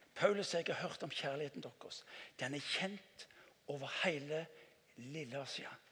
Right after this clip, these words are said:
Og så sier han videre, «Men jeg vil dere skal gjøre fremskritt, mer fremskritt.» Derfor snakker vi om økonomi i dag.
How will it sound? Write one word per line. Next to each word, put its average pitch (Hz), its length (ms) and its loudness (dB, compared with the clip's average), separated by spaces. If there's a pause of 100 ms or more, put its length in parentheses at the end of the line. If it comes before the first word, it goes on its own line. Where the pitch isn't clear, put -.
(640)
Og 147 100 -2
så - 80 -6
sier 156 180 4
han 156 80 -2
videre, 143 400 -4 (720)
«Men 117 460 -2 (280)
jeg 131 160 -6
vil 131 120 -8
dere - 200 -10
skal 123 240 -6
gjøre 107 160 -6 (440)
fremskritt, - 800 -8 (200)
mer 127 300 -2
fremskritt.» - 540 -12 (440)
Derfor 156 200 2
snakker - 360 -4
vi 143 60 -2
om 139 80 -4
økonomi 123 380 -8
i - 20 -10
dag. 101 320 -12